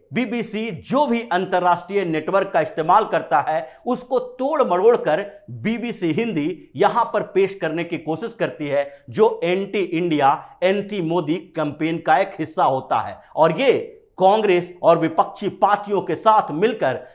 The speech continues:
जिस तरीके से कॉन्स्पिरेसी यहां चला रहा है, उसके बाद आईटी का छापा तो पड़ना ही था और उसके साथ ही अब बीबीसी के दफ्तर पर ताला भी लगेगा,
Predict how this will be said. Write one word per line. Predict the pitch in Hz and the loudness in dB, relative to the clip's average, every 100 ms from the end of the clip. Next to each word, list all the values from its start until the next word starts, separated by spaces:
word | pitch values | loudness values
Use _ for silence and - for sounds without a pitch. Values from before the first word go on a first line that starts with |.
| _ | _
जिस | 120 277 - _ | -6 -4 -4 _
तरीके | 180 208 220 285 | -2 -2 0 0
से | 262 | 0
कॉन्स्पिरेसी | 226 - 185 185 180 185 185 | 0 0 0 0 0 0 0
यहां | 202 165 | 0 0
चला | 165 160 170 | 0 2 4
रहा | 208 165 127 | 6 6 4
है, | 123 151 - - | 2 -4 -8 -2
उसके | 185 190 208 | 0 2 2
बाद | 165 143 165 - - _ | 4 6 4 2 -12 _
आईटी | 156 185 202 247 254 | 2 2 2 -4 -2
का | 226 | 0
छापा | 202 - 160 147 196 | -2 0 0 2 2
तो | 190 160 | 0 0
पड़ना | 160 180 247 | 2 2 4
ही | 208 | 2
था | 185 135 117 127 - | 0 0 -2 -4 -2
और | 147 160 | 6 6
उसके | - 226 - 170 | 6 -2 -2 2
साथ | - 226 | 6 6
ही | 247 170 175 202 - _ | 4 0 -2 -4 -14 _
अब | 254 254 165 170 170 - 117 | 6 6 6 -2 -6 -16 -20
बीबीसी | 110 208 208 214 - | -6 -4 -4 -6 -8
के | 196 208 | -6 -6
दफ्तर | 147 - 202 - - | -6 -4 -4 -2 -4
पर | - 208 | 0 -2
ताला | 202 - 143 170 175 | -2 -2 4 6 6
भी | 156 | 4
लगेगा, | 139 127 120 110 | 0 -2 -4 -6